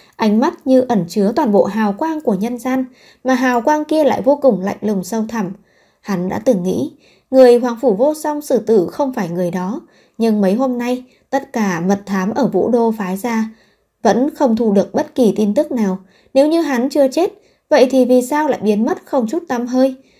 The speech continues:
Mỗi lần nghĩ tới chuyện này, trái tim lại đau đớn như bị lăng trì thành ngàn mảnh.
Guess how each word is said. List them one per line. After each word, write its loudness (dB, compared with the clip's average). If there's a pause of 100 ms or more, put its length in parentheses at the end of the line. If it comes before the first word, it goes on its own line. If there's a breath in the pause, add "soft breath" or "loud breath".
(140 soft breath)
Mỗi 0
lần 0
nghĩ 0
tới 2
chuyện -2
này, -6 (280 soft breath)
trái 0
tim 2
lại 0
đau -2
đớn 0
như -2
bị -2
lăng -2
trì 0
thành -2
ngàn -2
mảnh. -2